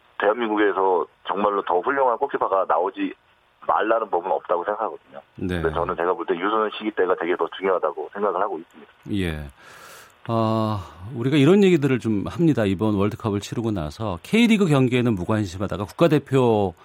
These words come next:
Speaker 2: 경기에만 관심이 너무 높다.
Speaker 1: 네.
Speaker 2: 그리고 이번에 뭐 특정 선수에게 뭐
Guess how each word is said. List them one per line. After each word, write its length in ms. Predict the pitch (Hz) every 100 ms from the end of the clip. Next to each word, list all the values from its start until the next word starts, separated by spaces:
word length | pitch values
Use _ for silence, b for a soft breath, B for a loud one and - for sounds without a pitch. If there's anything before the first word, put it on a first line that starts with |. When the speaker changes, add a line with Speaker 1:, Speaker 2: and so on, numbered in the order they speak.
| B B B -
Speaker 2:
경기에만 580 | 113 120 123 117 107 98
관심이 400 | - 98 - 117
너무 180 | 92 95
높다. 720 | 82 - 104 82 82 82 76 - B B B B
Speaker 1:
네. 100 | 76 -
Speaker 2:
그리고 180 | 123 127
이번에 260 | 120 131
뭐 80 | 123
특정 300 | - - 156
선수에게 500 | 147 131 131 117 117
뭐 280 | 104 104